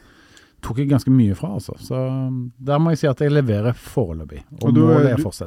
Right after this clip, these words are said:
Speaker 2: du har observert spisende fisk i kantina, og i hvert fall to ganger siden nyttår.
Speaker 1: Ja, ja. Eh, og som Karoline akkurat avslørte med disse rosenkålen, eh, ja, rosenkålene, sier man det? Eh, dine, så hun følger med på hva vi spiser, altså. Så vi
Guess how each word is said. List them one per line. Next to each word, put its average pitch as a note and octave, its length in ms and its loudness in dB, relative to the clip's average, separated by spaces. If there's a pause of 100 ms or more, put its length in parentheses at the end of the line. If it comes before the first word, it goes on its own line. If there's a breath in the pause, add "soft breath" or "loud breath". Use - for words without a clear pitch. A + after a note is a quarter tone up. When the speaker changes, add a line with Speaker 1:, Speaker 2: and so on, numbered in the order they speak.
Speaker 2:
du A2+ 80 6
har C3+ 80 6
observert C#3 640 0
spisende A#2 800 0
fisk - 320 -2
i B2 160 0
kantina, C3 460 2
og E3+ 300 0
i C#3+ 40 0
hvert D3 100 0
fall E3+ 140 -4
to E3 160 4
ganger D3 240 2
siden B2 240 2
nyttår. C#3+ 240 -4 (560 soft breath)
Speaker 1:
Ja, C#3+ 220 -6
ja. D3 160 4 (600 loud breath)
Eh, C#3+ 320 0
og C3+ 800 2
som B2 300 2
Karoline A#2 400 2 (120)
akkurat B2+ 300 -6
avslørte A#2+ 560 -2
med C#3 140 2
disse A#2+ 180 -2
rosenkålen, A2 880 2 (320)
eh, A2 60 -2
ja, C3 100 0 (220)
rosenkålene, G#2 720 -2 (180)
sier F#2+ 160 -6
man F2+ 160 -2
det? G#3 100 -6 (320)
Eh, A#2+ 340 2
dine, A#2+ 360 2
så D3 560 0
hun C3 160 2
følger C#3 400 -2
med A#2 160 0
på B2+ 80 -4
hva G#2+ 160 2
vi A2 80 2
spiser, F#2 400 -6
altså. G#2+ 180 -4
Så D3 160 -2
vi D3 80 4